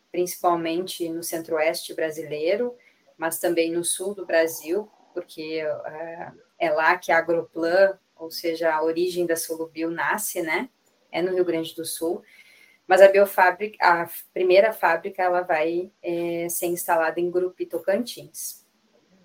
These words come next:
A partir daí, começa a se comercializar a solução para todo o país, né? Mas principalmente pro centro-oeste brasileiro, é, pra região da Bahia, é, e também pro Rio Grande do Sul.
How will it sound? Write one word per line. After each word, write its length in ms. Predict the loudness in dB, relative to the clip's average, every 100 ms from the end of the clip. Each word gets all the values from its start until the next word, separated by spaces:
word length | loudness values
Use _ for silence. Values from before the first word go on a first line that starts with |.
| _ -6
A 80 | 0
partir 360 | 2 2 2 2
daí, 320 | 4 4 2
começa 400 | -2 -2 -2 -6
a 40 |
se 360 | -4 -2 -2 -6 _
comercializar 840 | -2 0 -2 -2 -2 -2 2 4 4
a 40 |
solução 640 | 2 -4 -6 -6 -4 -4 -6
para 360 | -4 -2 -2 -4
todo 240 | -6 -8
o 60 | -6
país, 680 | -6 -6 -8 -10 -10 -12 -10
né? 200 | -8 -8
Mas 160 | -8 -8
principalmente 680 | -8 -4 -2 -2 -4 -10 -12
pro 120 | -8
centro-oeste 680 | -6 -6 0 2 0 -2 -6
brasileiro, 580 | -6 -6 -6 -6 -6 -8 _ _ _ _ _ _ _ -6
é, 440 | -2 0 0 -2 -2
pra 80 | -2
região 340 | 0 -2 -2
da 120 | -2
Bahia, 680 | -2 -4 -4 -2 2 2 0 -10 _ -20 -20 -20 _ _ _ _ -8
é, 680 | -4 0 0 0 0 -4 -4
e 60 |
também 300 | -2 -2 -2
pro 140 | -6 -8
Rio 100 | -6
Grande 320 | -6 -6 -14
do 100 | -14
Sul. 400 | -10 -4 -6